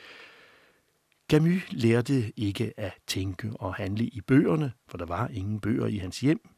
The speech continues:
Dem mødte han først i den kommunale skole i Rue Aumeras i Algiers fattige Belcourt-kvarter, og senere, da en opmærksom og storsindet skolelærer havde set hans og et par af hans kammeraters evner, og gav dem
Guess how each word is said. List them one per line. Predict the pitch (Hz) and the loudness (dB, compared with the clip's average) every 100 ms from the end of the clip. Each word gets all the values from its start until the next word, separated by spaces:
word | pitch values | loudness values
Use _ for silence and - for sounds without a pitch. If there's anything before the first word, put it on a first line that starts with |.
| - | 0
Dem | 131 139 139 | 0 2 2
mødte | 120 117 | 4 4
han | 120 107 | 2 -2
først | - 85 - | -4 -8 -8
i | 95 | -10
den | 101 90 | -8 -8
kommunale | - 95 92 101 110 | -6 -6 -4 -6 -6
skole | - - 104 120 127 | -8 -4 0 0 0
i | - 98 95 - | -4 -6 -10 -8
Rue | 113 110 - | -2 0 0
Aumeras | 147 104 110 90 123 151 - | -2 0 0 0 -2 -2 -4
i | 110 104 | -4 -4
Algiers | 92 - 107 - - | -6 -6 -6 -6 -8
fattige | - 90 - 95 | -6 -8 -6 -8
Belcourt-kvarter, | 87 92 82 - 151 165 - 123 135 131 - - - - - - - | -8 -10 -10 -2 0 0 -2 -2 0 0 -2 -14 -20 -20 -20 -18 -2
og | 143 | 2
senere, | - 120 120 135 127 _ - | 6 8 8 6 2 _ -2
da | 110 - | 0 0
en | 110 101 90 | -2 -2 -4
opmærksom | - 95 92 85 - 101 82 | -8 -6 -6 -6 -6 -6 -6
og | |
storsindet | - 95 98 - 98 95 | -8 -6 -4 -4 -4 -6
skolelærer | - 117 131 151 135 110 110 | -6 -2 0 0 0 2 0
havde | 101 98 98 95 | 0 -2 -2 -6
set | - 120 - | -4 -2 -2
hans | 107 98 - | -6 -6 -4
og | 98 | -6
et | 90 - | -6 -8
par | 87 107 | -8 -8
af | 95 | -10
hans | 95 | -8
kammeraters | - 92 82 95 - 90 - | -8 -8 -6 -6 -6 -8 -2
evner, | 113 147 156 - - - - - _ - | 0 2 0 -2 -12 -20 -20 -20 _ -4
og | 117 | 0
gav | 120 | 0
dem | 110 107 | 2 0